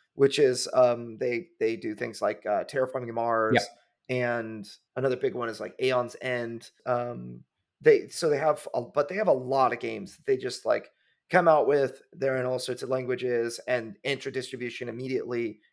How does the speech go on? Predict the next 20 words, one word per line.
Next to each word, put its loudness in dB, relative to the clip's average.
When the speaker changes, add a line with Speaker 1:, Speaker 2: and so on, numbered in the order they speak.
Speaker 1:
and 0
that's 2
how 2
they -4
sell 0
their, -6
a -8
lot -2
of -8
their -10
stuff. 0
And 4
I 6
remember 0
a 4
couple -6
of -8
years -2
ago, -2
um, -4